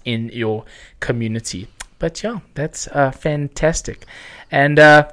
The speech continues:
I guess we will, uh, get back to everybody after the break. We'll chat a bit of podcasting right at the end of the episode, but I think we've got a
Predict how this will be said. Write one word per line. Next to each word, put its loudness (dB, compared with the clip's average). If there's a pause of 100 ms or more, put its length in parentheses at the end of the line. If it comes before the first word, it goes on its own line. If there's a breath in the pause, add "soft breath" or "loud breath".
I -4
guess 2
we 2
will, 6
uh, 10
get -2
back 4
to 4
everybody 4
after 2
the 0
break. 2
We'll 4
chat 4
a -20
bit 4
of -2
podcasting 0
right 4
at -2
the -4
end -6
of -4
the -2
episode, -6
but -10
I -6
think -18
we've -14
got -2
a -4